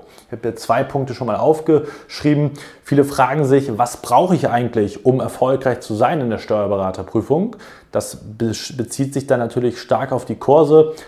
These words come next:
Welchen Kurs muss ich buchen, um das gewünschte oder angestrebte Niveau zu erreichen? Und die zweite Frage, wenn man sich dann intensiv mit den einzelnen Kursen und Anbietern auseinandersetzt,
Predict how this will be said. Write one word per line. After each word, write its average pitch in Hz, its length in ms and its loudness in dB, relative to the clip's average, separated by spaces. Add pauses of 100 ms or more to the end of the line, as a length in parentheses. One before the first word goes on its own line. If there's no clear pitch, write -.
(140)
Welchen 113 340 -2
Kurs 123 460 0
muss 117 200 -6
ich 110 140 -14
buchen, 139 540 -2
um 131 360 0
das 117 240 -2
gewünschte 120 920 0 (240)
oder 107 240 0
angestrebte 117 600 -4
Niveau 110 340 2
zu 113 220 -4
erreichen? 156 520 0 (360)
Und 139 380 4 (280)
die 117 80 -4
zweite - 480 -2
Frage, 135 420 6
wenn 127 100 2
man 123 140 0
sich 120 140 -4
dann 117 180 0
intensiv 120 580 -4
mit 131 120 -6
den 117 100 -4
einzelnen 120 520 -6
Kursen 127 420 4
und 110 80 -4
Anbietern 123 360 -6
auseinandersetzt, 139 880 0